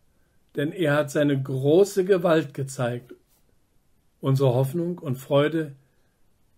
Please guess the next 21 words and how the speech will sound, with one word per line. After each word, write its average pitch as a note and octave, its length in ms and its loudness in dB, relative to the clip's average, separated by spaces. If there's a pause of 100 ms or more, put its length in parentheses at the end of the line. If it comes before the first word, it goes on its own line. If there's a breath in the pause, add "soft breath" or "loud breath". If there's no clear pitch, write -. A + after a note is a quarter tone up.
(400)
ist - 280 -8
seine C#3+ 240 4
Macht C3+ 560 0
über C#3+ 220 0
das C3+ 320 -2
Dunkel C#3+ 340 0
unseres B2+ 480 -2
Lebens. A#2+ 560 -14 (3000)
Aus D#3 240 6
der D3+ 140 4
großen G3+ 480 -2
Distanz F3 540 0
heraus C3+ 680 0
ist - 340 -12
kaum D3 280 4
ein C#3 120 4
Trost C3 420 -8
möglich, A#2+ 580 -8
es C#3 160 -6
sei D#3+ 160 4
denn, G3 280 -2